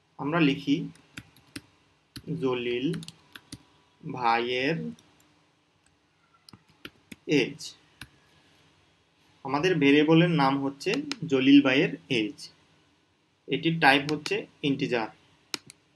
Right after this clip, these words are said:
আমরা just জমা রাখার জন্য আমরা লিখব জলিল ভাইয়ের এজ সমান থার্টি ফাইভ।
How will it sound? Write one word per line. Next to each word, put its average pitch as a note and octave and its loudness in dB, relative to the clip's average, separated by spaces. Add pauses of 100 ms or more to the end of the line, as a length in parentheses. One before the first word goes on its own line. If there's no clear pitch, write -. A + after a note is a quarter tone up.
(440)
আমরা D3 -2
just E3+ 0 (180)
জমা C3+ 0
রাখার D#3 0
জন্য C3 -4 (420)
আমরা C#3 -2 (100)
লিখব B2 -8 (1200)
জলিল C#3 4
ভাইয়ের C#3+ 2 (200)
এজ D3+ -2 (500)
সমান B2 -6 (680)
থার্টি E3 0
ফাইভ। E3 -6